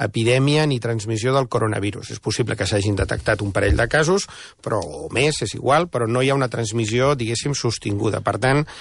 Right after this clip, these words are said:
no hi ha que considerar que esteu en risc. És veritat que segurament heu vist coses una mica així a la tele italiana i la gent deu estar molt preocupada, però, vull dir, no hi ha cap diferència amb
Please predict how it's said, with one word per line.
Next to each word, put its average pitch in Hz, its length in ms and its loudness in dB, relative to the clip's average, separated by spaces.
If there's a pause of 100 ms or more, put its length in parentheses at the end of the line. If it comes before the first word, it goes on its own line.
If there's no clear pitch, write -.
(240)
no 117 240 2
hi 127 100 2
ha 127 80 2
que 123 160 -4
considerar 117 460 0
que 127 80 0
esteu 131 260 2
en 107 160 0
risc. 107 380 -4
És 90 160 -8
veritat 101 260 -2
que - 140 -4
segurament 101 400 2
heu 101 80 2
vist 104 180 -2
coses 107 460 0
una 92 180 -4
mica 110 240 0
així 120 240 2
a 107 140 2
la 98 80 0
tele 110 240 2
italiana 160 540 2
i 143 100 0
la 107 80 -2
gent 101 160 -2
deu 107 100 -2
estar 104 180 -4
molt 104 140 -2
preocupada, 143 540 2 (400)
però, 113 160 -2
vull 117 160 0
dir, 113 80 0
no 120 240 2
hi 123 100 2
ha 123 140 4
cap 123 180 0
diferència 127 800 0
amb 110 320 0